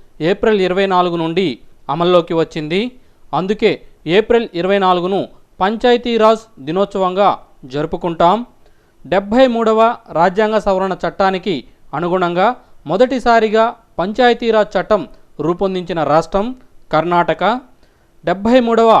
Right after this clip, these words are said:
రాజ్యాంగ సవరణ బిల్లును రాజ్యాంగంలోని తొమ్మిదవ భాగంలో చేర్చారు. రాజ్యాంగంలో పంచాయతీలను గురించి తెలిపే నిబంధనలు రెండు వందల నలభై మూడు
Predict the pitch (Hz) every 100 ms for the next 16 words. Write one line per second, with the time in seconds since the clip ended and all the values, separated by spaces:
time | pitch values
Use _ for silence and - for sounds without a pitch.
0 | - _ - 160 190 214 214 202 175 185
1 | 190 143 147 190 202 123 - - - 135
2 | 180 226 220 240 226 208 196 196 208 -
3 | - _ - 202 254 247 233 180 175 175
4 | 180 202 123 - _ - 151 160 175 151
5 | 151 202 240 - - _ - - 165 240
6 | 220 254 254 247 240 247 247 - _ -
7 | 185 220 240 233 233 220 214 196 202 175
8 | 185 170 170 202 135 - - - 160 170
9 | 196 185 180 190 240 254 _ _ _ 139
10 | 190 240 247 233 208 202 202 202 196